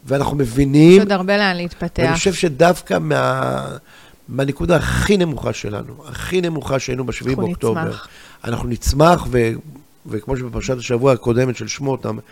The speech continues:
Speaker 1: כתוב על עם ישראל, "ככל שיענו אותו, כן ירבה וכן יפרוץ." זה כמה שאנחנו נביא, קיבלנו, חטפנו בראש מכה מטורפת וכואבת ונוראית,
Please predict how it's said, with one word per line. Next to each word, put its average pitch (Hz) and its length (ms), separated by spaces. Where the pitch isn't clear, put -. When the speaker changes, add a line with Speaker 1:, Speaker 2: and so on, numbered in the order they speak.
Speaker 1:
כתוב 143 340
על 131 80
עם 151 140
ישראל, 135 400
"ככל 156 600
שיענו 139 680
אותו, 208 580
כן 185 180
ירבה 170 280
וכן 156 280
יפרוץ." 120 520
זה 135 140
כמה 196 360
שאנחנו 180 600
נביא, 143 500
קיבלנו, 165 640
חטפנו 175 560
בראש 143 420
מכה 160 300
מטורפת 80 680
וכואבת 76 720
ונוראית, 127 760